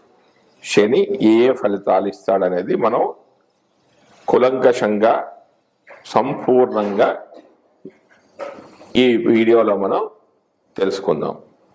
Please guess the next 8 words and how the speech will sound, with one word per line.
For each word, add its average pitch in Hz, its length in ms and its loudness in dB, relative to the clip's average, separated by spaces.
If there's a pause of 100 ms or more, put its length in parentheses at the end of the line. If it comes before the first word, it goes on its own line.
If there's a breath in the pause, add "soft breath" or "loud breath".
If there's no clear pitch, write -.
(340)
ముందు 143 320 4 (1000)
శని 123 380 2
గురించి 135 760 0 (1120)
తెలుసుకునే 110 500 2
ప్రయత్నం 101 580 0
చేద్దాం. - 340 -2 (2250 soft breath)
గ్రహాలలో 143 1000 2 (600)
మందగ్రహం 120 880 0